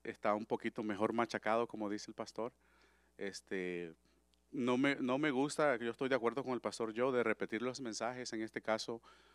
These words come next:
hice una excepción porque hay algo que el Señor me ha estado hablando desde hace mucho tiempo y he querido compartirlo con ustedes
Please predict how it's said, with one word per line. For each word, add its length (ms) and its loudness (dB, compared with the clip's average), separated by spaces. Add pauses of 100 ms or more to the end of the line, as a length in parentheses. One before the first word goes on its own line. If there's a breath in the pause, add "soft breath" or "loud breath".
(240 soft breath)
hice 260 -2
una 160 0
excepción 440 -4
porque 440 -2 (380 soft breath)
hay 160 2
algo 240 2
que 180 -2
el 100 -2
Señor 280 -2
me 140 4
ha 60 6
estado 260 2
hablando 360 2
desde 180 2
hace 160 -2
mucho 260 -6
tiempo 380 0
y 100 4
he 60 2
querido 400 0
compartirlo 500 -4
con 140 -6
ustedes 460 0